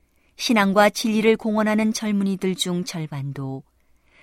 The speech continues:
진정으로 회개하지 못하고 있다. 만일 그들이 진정으로 회개했다면 그들은 하나님께 영광이 되는 열매를 맺을 것이다.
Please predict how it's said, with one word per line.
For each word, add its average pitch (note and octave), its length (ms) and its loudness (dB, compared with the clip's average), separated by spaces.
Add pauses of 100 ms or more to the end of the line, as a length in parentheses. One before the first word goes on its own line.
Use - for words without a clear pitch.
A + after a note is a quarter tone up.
진정으로 F#3+ 760 2
회개하지 G3+ 680 -6
못하고 F3+ 500 -8
있다. B2+ 480 -14 (1500)
만일 G3+ 320 4
그들이 A3 380 0
진정으로 A3+ 760 2
회개했다면 C3+ 960 -10 (1080)
그들은 F3 420 0
하나님께 G3 800 0
영광이 G#3+ 400 2
되는 G#3+ 300 0
열매를 G3+ 560 -2
맺을 D#3+ 320 -6
것이다. C#3+ 600 -12